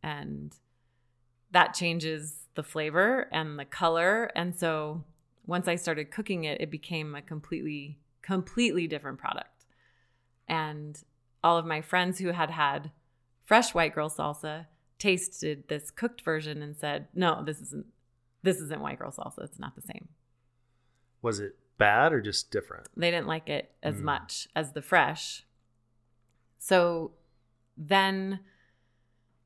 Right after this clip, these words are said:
Speaker 1: I started tweaking a little bit to try to, I don't, to try to make it taste more fresh, um,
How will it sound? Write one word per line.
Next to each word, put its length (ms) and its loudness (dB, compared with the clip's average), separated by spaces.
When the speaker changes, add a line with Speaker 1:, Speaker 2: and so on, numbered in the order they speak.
Speaker 1:
I 100 2
started 360 4
tweaking 380 8
a 80 -2
little 180 -2
bit 240 2
to 120 -6
try 400 -6
to, 180 -2
I 40 -2
don't, 200 -6
to 100 -6
try 220 6
to 140 4
make 240 0
it 160 -6
taste 380 -4
more 180 -2
fresh, 560 -6
um, 520 -6